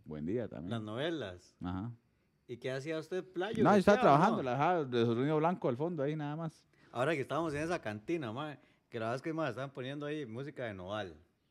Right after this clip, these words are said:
Speaker 1: No,
Speaker 2: Ya
Speaker 1: sí.
Speaker 2: sí, música agropecuaria, ¿ah?
Speaker 1: Agropecuaria, cien por
Speaker 2: Y se
Speaker 1: ciento,
Speaker 2: mete,
Speaker 1: sí.
Speaker 2: ma, un árabe agropecuario. Ah, de Garza.
Speaker 1: Árabe agropecuario.
Speaker 2: Y el ma de Salán, Salán, y no sé qué putas, ma, y un Mustang, y, y la vara ahí, ma, como, como...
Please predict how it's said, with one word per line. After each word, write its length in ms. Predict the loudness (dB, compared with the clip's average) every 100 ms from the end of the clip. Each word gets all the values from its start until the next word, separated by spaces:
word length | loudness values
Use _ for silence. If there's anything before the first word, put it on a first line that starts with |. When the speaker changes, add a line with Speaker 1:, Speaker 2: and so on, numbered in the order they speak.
| _ _ _
Speaker 1:
No, 220 | 6 6
Speaker 2:
Ya 120 | 2
Speaker 1:
sí. 120 | -2
Speaker 2:
sí, 100 | -2 -2
música 360 | -4 -4 -4
agropecuaria, 720 | -4 -6 -8 -4 -2 -2 -2
¿ah? 100 | -4
Speaker 1:
Agropecuaria, 500 | -4 -2 -2 -2 -4
cien 160 | -4 -4
por 160 | -2
Speaker 2:
Y 60 | 0
se 60 | 0
Speaker 1:
ciento, 160 | 0
Speaker 2:
mete, 220 | -2 -2
Speaker 1:
sí. 100 | -2 0
Speaker 2:
ma, 260 | 0 0
un 260 | -2 -6 -8 _
árabe 360 | -2 0 0 0
agropecuario. 840 | -2 -6 -6 -8 -4 -2 -2 -6 -4
Ah, 160 | 0 2
de 60 |
Garza. 300 | 2 0 -4 -10 _ _ -20 _
Speaker 1:
Árabe 360 | 0 4 6 6
agropecuario. 760 | 4 0 -4 -4 -2 0 -2 -6
Speaker 2:
Y 40 | -10
el 60 |
ma 200 | -4 -2
de 40 | -2
Salán, 340 | -2 -4 -4
Salán, 380 | -2 -2 -2 -2
y 100 | -2
no 140 | -2
sé 100 | -4
qué 120 | -6
putas, 400 | -4 -4 -2 -4
ma, 200 | -4 -4
y 100 | -4
un 140 | -4 -2
Mustang, 440 | -4 -4 -6 -6
y, 60 | -6
y 300 | -6 -6 -6
la 100 | -6
vara 240 | -4 -2 0
ahí, 160 | 0 0
ma, 240 | -4 -6
como, 200 | -8 -12
como... 180 | -16 -18